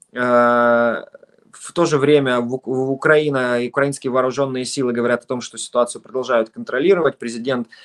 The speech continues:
а, Владимир Зеленский акцентирует на важности удержания населенного пункта. А, Пригожин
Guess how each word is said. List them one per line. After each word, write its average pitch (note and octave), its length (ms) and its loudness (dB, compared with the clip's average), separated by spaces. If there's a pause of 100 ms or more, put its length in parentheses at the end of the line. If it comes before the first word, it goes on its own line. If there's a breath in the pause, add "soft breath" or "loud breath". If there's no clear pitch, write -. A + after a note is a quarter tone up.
(180 soft breath)
а, A#2 200 2
Владимир C3 340 0
Зеленский A#2 920 -2
акцентирует B2+ 600 -2
на A2+ 100 -2
важности C3+ 600 2
удержания A#2 580 -2
населенного A2 540 -6
пункта. F3+ 480 -4 (440 soft breath)
А, C3 560 0 (840)
Пригожин F#3 580 2